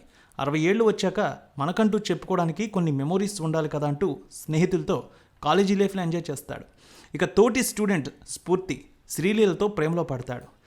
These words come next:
ఆమె పనిచేసే కంపెనీలో ఉద్యోగం కూడా వస్తుంది. తొలి రోజే తన ప్రవర్తనతో బాస్ విజయ్ సౌజన్య, జెనీలియాకు చిరాకు తెప్పిస్తాడు అతను. ఆ తర్వాత విజయ్ సౌజన్య గురించి ఒక నిజం తెలుస్తుంది.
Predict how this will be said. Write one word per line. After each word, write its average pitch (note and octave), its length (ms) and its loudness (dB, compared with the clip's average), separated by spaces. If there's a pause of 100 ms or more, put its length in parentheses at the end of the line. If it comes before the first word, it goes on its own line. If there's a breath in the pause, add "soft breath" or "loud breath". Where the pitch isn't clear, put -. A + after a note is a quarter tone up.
(260 soft breath)
ఆమె D3+ 180 4
పనిచేసే G#3 460 2
కంపెనీలో F#3+ 420 2
ఉద్యోగం F3+ 360 0
కూడా E3+ 140 0
వస్తుంది. - 400 -8 (300)
తొలి C#3+ 160 -2
రోజే F#3 260 6
తన G3+ 180 2
ప్రవర్తనతో E3 640 0
బాస్ C#3+ 440 0
విజయ్ C#3+ 320 0
సౌజన్య, C#3 480 -2 (460 soft breath)
జెనీలియాకు G3+ 640 4
చిరాకు F3+ 340 0
తెప్పిస్తాడు C#3+ 500 -6
అతను. - 220 -14 (440 soft breath)
ఆ C#3+ 80 6
తర్వాత A3+ 360 4
విజయ్ A3 380 4
సౌజన్య F#3+ 420 2
గురించి F3+ 260 0
ఒక E3 120 -2
నిజం C#3+ 260 -2
తెలుస్తుంది. C3 540 -6